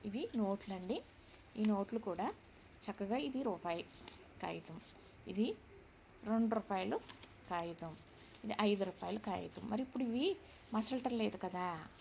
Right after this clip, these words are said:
అందుకు మనం ఉంచితే పిల్లలు చూస్తారని చక్కగా. చూసారా మరి, ఇదిగోనండి, ఇవి మనవి కాదటండి. ఇది, ఇది ఎక్కడేమ్మా?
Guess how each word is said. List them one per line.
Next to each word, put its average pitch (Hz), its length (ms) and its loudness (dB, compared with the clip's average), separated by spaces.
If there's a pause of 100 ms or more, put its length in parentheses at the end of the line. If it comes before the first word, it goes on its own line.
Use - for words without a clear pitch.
(300)
అందుకు 311 440 6 (480)
మనం 226 340 4
ఉంచితే 226 320 2
పిల్లలు 208 400 2 (120)
చూస్తారని 185 540 -2
చక్కగా. 180 600 -4 (540)
చూసారా 208 400 0 (220)
మరి, 220 220 -2 (2250)
ఇదిగోనండి, 170 720 -4
ఇవి 254 320 4 (960)
మనవి 202 240 2
కాదటండి. 180 560 -2
ఇది, 202 220 4 (420)
ఇది 220 100 0
ఎక్కడేమ్మా? 226 500 2